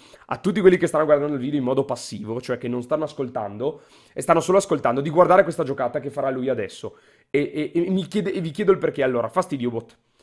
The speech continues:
Gioco il velenizzatore. E diventa un tre quattro. E diventa un tre quattro. Ora lui farà questa giocata, vediamola e poi ve la commento.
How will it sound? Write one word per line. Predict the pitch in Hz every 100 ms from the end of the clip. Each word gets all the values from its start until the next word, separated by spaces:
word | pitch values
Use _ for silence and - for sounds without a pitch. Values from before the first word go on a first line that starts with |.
| _ _
Gioco | 139 202 214
il |
velenizzatore. | 180 180 170 135 151 127 120 113 - _ _ _ _ _ _ -
E | -
diventa | 190 170 147 147
un | 139
tre | 135
quattro. | 123 113 98 - 104 - _ _ _ _
E | 262
diventa | 202 190 147 143 143
un | 151 143
tre | - 120 113
quattro. | 120 90 - - 107 101 - _ _ _
Ora | 226 214 214
lui | 254
farà | 262 - -
questa | 214 214
giocata, | 170 165 95 113 107 _ _
vediamola | 113 127 135 131 160 190 285 -
e | 160
poi | 151
ve | 139
la | 123
commento. | 117 117 113 101 98 160 -